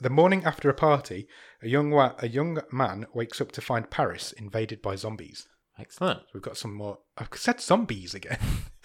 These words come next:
Speaker 1: <laughs> I don't, all the, what, the, in, um, was it Office Uprising? One of them, I was saying zombies all the
Speaker 2: Resort.
Speaker 1: way through. Resort. I was saying zombies all the way through.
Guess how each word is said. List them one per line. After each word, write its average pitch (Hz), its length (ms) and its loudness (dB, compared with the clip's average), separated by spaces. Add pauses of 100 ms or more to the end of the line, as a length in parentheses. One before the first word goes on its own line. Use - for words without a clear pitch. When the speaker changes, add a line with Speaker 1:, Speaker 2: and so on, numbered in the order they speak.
(160)
Speaker 1:
<laughs> - 680 -14
I 208 60 -2
don't, 190 220 -8 (140)
all 240 160 6
the, 233 240 2
what, 185 300 4
the, 202 200 4
in, 202 280 -2
um, 175 260 4 (500)
was 170 200 -6
it - 60 0
Office - 280 2
Uprising? - 480 -6 (160)
One 160 180 8
of 151 60 2
them, 104 160 -2
I 107 40 -2
was 107 120 -4
saying 117 160 -2
zombies 101 480 -4
all 113 80 0
the 107 80 2
Speaker 2:
Resort. 107 300 8
Speaker 1:
way 127 60 2 (100)
through. 117 80 -4
Resort. 127 500 2
I - 480 -20
was 127 120 -8
saying 147 140 0
zombies 107 520 -2
all 117 160 -8
the 113 80 -8
way 113 100 -6
through. 104 240 -2